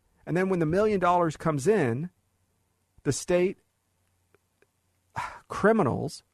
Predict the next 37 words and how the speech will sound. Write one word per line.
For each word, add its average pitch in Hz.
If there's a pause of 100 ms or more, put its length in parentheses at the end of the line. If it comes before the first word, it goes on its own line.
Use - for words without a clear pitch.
(580)
I, -
I 156
don't 202
know 180
what 135
else 160
to 113
say. 160
I 107
mean, 110
I 117
guess 160 (840)
maybe 135
that's 127
a 131 (280)
little 165
harsh, 120 (1500)
but, 127 (720)
you -
know, 131
other 151
bad 143
words 135
are 131
not 131
allowed 127
on 123
the 120
F 123
C -
C, 185
so 107
I, -
I'm -
doing 139
my 120
best. 143